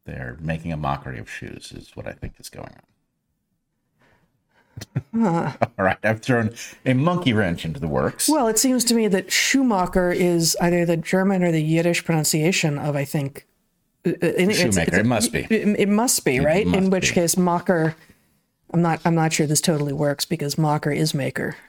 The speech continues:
Speaker 2: in at least some related language.
Speaker 1: Well, I think it does work as
Speaker 2: But
Speaker 1: long
Speaker 2: shoe
Speaker 1: as
Speaker 2: can't
Speaker 1: I
Speaker 2: be the word for shoe in German, or so I don't even know.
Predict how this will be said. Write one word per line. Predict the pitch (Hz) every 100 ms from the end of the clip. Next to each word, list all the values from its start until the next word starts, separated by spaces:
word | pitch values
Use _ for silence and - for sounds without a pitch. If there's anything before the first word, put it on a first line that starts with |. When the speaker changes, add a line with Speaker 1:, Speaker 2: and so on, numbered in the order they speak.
| _
Speaker 2:
in | - 151
at | 139 151
least | 139 -
some | - 151 147
related | 143 139 139
language. | 147 143 131 139 - -
Speaker 1:
Well, | 98 95 90
I | 95 160
think | 254
it | 226 160
does | 151 127
work | 104 92 -
as | 95
Speaker 2:
But | - 95
Speaker 1:
long | 95 95
Speaker 2:
shoe | 277
Speaker 1:
as | 208
Speaker 2:
can't | 85 175
Speaker 1:
I | 170 160
Speaker 2:
be |
the | 151
word | 151 147 -
for | 147
shoe | - - 123 113 151 -
in | 170 147
German, | 139 143 147
or | 147
so | -
I | 214
don't | 214 170
even | 147 131
know. | 110